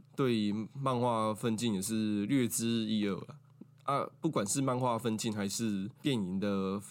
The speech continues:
一开始的基础的那个剧情架构的分镜，这些东西都是，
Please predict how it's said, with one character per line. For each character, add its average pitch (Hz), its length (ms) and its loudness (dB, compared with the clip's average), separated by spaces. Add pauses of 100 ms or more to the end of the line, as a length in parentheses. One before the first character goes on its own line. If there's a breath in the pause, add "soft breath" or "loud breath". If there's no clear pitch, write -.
(140)
一 - 80 -6
开 131 180 0
始 - 140 -2
的 95 460 -2
基 135 180 0
础 110 240 -2
的 95 180 0 (260)
那 120 120 -2
个 107 140 0
剧 117 160 0
情 104 260 -2 (180)
架 110 220 -2
构 107 180 0
的 101 80 0
分 98 220 -2
镜， 95 180 -4 (120)
这 143 120 -2
些 139 140 0
东 131 140 0
西 135 460 0
都 135 100 0
是， 110 560 0